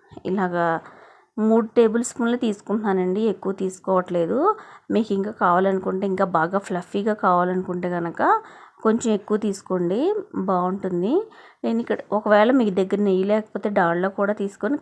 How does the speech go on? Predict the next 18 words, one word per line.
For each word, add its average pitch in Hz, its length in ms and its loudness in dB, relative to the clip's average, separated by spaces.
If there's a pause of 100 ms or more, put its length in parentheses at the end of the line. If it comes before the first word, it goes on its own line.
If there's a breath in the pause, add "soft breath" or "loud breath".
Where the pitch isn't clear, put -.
కరిగించుకొని 233 640 0
వేసుకోవాలండి, 180 720 0 (100)
అది 175 220 -4
కూడా. 175 180 0 (840 loud breath)
లేదంటే 196 420 2 (480)
రూమ్ 196 240 -2
టెంపరేచర్కి 190 540 -2
వచ్చిందని 185 500 -2
తీసుకోవాలి. 180 640 -4 (2500)
చూసారు 240 340 2
కదా, 202 140 6 (140)
ఇలాగా 196 320 4 (220)
మొత్తం 185 340 -2
బాగా 190 220 4
కలిసిపోయేటట్టు 190 720 -2
చూసుకోవాలి. 175 580 -2 (640 loud breath)
ఇవి 202 120 -2 (120)
బాగా 190 200 4